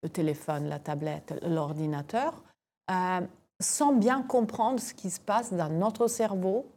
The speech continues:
euh, quand nous sommes confrontés à ce type d'objet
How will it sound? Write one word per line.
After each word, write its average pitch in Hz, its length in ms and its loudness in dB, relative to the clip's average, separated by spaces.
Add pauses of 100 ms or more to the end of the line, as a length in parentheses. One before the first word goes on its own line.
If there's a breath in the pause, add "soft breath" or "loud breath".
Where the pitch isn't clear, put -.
(240)
euh, 160 240 -4 (100)
quand 233 600 4
nous 180 180 2
sommes 202 320 -2
confrontés 196 920 0
à 160 140 -4
ce - 160 -6
type 160 480 -2
d'objet 208 580 6